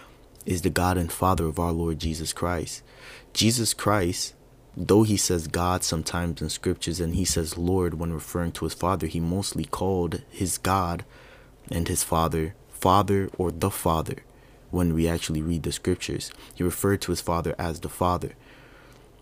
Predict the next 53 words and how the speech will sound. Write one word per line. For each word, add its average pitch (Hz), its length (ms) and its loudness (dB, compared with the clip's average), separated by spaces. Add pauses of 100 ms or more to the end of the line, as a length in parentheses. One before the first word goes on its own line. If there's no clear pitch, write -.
(140)
You 90 160 4
know, 80 300 0 (200)
Jesus 101 360 2
Christ 101 340 2
didn't 87 180 0
say, 85 180 2
you 82 140 2
know, 82 320 0
"I - 80 -4
came 95 260 2
in 78 120 0
God's 87 440 2
name," 78 400 -2
or, 80 360 -2 (600)
or, 85 520 -4
um, - 360 -4 (140)
"I've - 200 -6
come 95 280 2
unto 92 320 2
you 80 60 2
in 82 180 0
the 82 80 -2
name 90 220 2
of 80 140 -4
the 80 100 2
Lord." 85 380 2 (360)
He - 100 -4
said, 95 220 2
"I've 85 160 0
come 107 180 4
in 98 60 4
my 82 140 0
Father's 85 480 0
name." 87 280 0 (340)
And 87 100 2
that 90 100 6
actually 98 360 2
shows 90 320 2
the 90 80 0
connection 85 600 0
and 82 120 0
the 82 60 0
relationship 80 600 0
that 80 140 -2
he 82 120 -4
has 87 440 0
with 82 180 -4
his 78 120 -2
Father, 80 360 0
to - 160 -8
where 85 120 0
he's 80 180 -4
saying 95 340 0